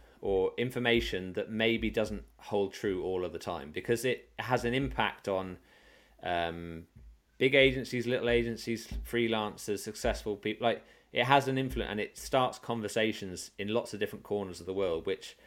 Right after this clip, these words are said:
can have a detrimental impact on people's lifestyle. So it's, it's definitely a responsibility,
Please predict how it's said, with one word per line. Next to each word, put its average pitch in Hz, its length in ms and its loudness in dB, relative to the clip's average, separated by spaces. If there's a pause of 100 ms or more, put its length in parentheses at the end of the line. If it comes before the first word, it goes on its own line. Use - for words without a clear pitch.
(540)
can - 240 -2
have 104 160 -4
a 95 40 -2 (120)
detrimental 92 480 -6
impact 92 480 -6
on 90 100 -6
people's - 300 -10
lifestyle. 92 480 0
So - 160 -6
it's, - 320 -4 (560)
it's - 160 -6
definitely 143 400 4
a 127 60 6
responsibility, 107 1000 2